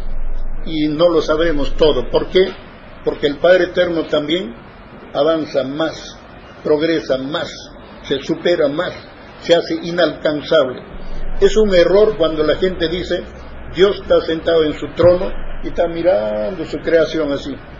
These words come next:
Eso es un tremendo error. El Padre Eterno, hermanos, en su divino libre albedrío del Padre Creador, evoluciona más, progresa más, se supera más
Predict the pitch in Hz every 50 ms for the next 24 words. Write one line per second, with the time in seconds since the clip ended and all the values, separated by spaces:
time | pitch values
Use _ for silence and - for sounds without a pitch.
0 | - - - - - - - - - 160 151 170 156 156 156 147 - 151 156 170
1 | 170 156 139 139 147 147 160 160 131 - - - - - - - - - - 143
2 | 139 135 - 175 185 180 175 175 - 180 185 175 170 165 165 165 170 175 185 180
3 | 165 156 147 139 - 147 143 117 - 170 180 196 196 185 165 156 160 175 160 156
4 | 156 147 147 143 151 143 156 165 160 143 135 135 127 - 165 165 165 151 139 131
5 | - 139 139 139 139 147 165 175 - - - - - - - - - - - -
6 | - - 151 156 151 156 160 160 156 - - 160 160 151 147 135 131 135 151 160
7 | 165 160 147 123 - - - - 147 143 156 160 165 151 - 147 139 139 143 160
8 | 170 160 156 - - - 147 135 - 175 151 - 185 170 151 135 135 151 170 151
9 | -